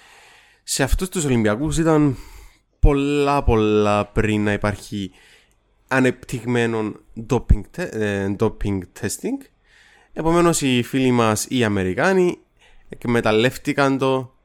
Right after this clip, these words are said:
full και χρησιμοποίησαν έναν νέον, ε, ψ-, ε, έναν νέον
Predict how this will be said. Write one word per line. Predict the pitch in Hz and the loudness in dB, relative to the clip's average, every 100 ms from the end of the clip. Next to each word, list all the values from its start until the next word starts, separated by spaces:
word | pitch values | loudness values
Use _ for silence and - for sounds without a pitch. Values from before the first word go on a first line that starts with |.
| _ _ _ _ _ - | _ _ _ _ _ -20
full | - 123 147 233 254 - _ _ _ - | -10 -2 0 0 -4 -14 _ _ _ -8
και | 175 | -8
χρησιμοποίησαν | - 160 170 214 202 214 196 185 175 | -4 -2 0 0 0 0 0 -2 -4
έναν | 165 175 175 170 | -4 -2 -2 -2
νέον, | 175 185 156 110 107 - - _ - - | -2 0 0 -2 -6 -12 -20 _ -20 -12
ε, | 101 101 101 98 95 95 92 92 92 92 - - - | -6 -4 -2 -2 -2 -4 -4 -4 -6 -6 -10 -16 -18
ψ-, | - - - | -6 -4 -2
ε, | 110 117 110 107 | -2 -2 -2 -2
έναν | 120 123 123 | -2 -2 -2
νέον | 135 131 113 107 | 0 0 0 -2